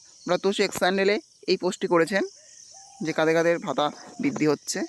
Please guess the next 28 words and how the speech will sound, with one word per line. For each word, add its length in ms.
এই 140
সিদ্ধান্ত 300
অনুযায়ী 340
চুক্তিভিত্তিক 440
কর্মীরা 260
অবসরের 380
সময় 240
এককালীন 300
পাঁচ 220
লক্ষ 120
টাকা 140
হাতে 220
পাবেন। 200
এ 120
বছরের 340
গোড়াতে 240
এই 140
সিদ্ধান্তের 420
কথা 180
জানায় 240
রাজ্য 260
সরকার। 220
পয়লা 260
এপ্রিল 300
থেকে 160
বর্ধিত 240
হারে 220
ভাতা 180